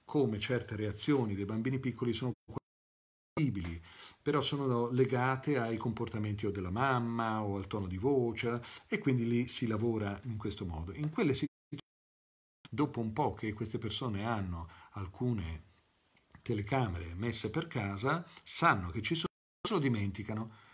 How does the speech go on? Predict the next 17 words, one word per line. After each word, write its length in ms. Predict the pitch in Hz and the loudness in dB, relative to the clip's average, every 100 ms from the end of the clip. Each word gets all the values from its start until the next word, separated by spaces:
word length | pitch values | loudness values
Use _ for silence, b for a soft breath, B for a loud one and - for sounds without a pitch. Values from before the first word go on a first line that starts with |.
| B | B
e 120 | B 180 | B 0
cominciano 420 | 202 208 - 123 | 2 2 2 0
a 40 | |
condurre 360 | 120 151 120 117 | 2 2 4 4
la 100 | 135 | 4
loro 220 | 151 131 | 6 6
vita 260 | 127 127 110 | 4 0 2
normale 840 | 131 170 165 113 107 139 156 - - | 2 4 4 4 2 0 -4 -8 -10
senza 460 | - 190 170 160 | 0 2 2 -2
sapere 720 | 196 196 - 95 98 113 - | -4 -2 0 0 0 -4 -8
che 140 | - 131 | -4 -2
ci 100 | 92 | -2
sono 200 | 92 87 | -2 -4
queste 240 | 90 87 | -6 -10
telecamere. 500 | 82 80 - 110 - - | -10 -12 -12 -16 -16 -10
Ecco, 340 | 151 139 202 - | -8 -6 -8 -6
noi 200 | 202 | -4